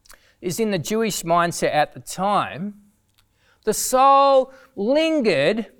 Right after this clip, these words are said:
around the body for three days, thinking it could re-enter the body.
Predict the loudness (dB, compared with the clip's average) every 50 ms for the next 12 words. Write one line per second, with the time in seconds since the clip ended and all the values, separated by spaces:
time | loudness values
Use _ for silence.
0 | _ _ 2 2 4 4 4 4 2 2 2 2 0 0 2 4 6 6 6 6
1 | 4 0 -2 -2 -2 -2 -4 -4 -4 -8 -4 0 0 2 2 2 0 0 0 0
2 | 2 2 2 0 -2 -4 -10 -20 _ _ -4 -2 -2 -2 0 0 -2 0 0 -2
3 | -2 -4 -4 -4 -4 -2 0 0 2 2 2 0 -2 -4 -2 -2 -2 -2 -2 -2
4 | 0 2 2 2 0 -2 -6 -10 -20 _ _ _ _ _ _ _ _ -8 -6 -2
5 | 0 0 2 2 0 0 -4 -6 -10 -14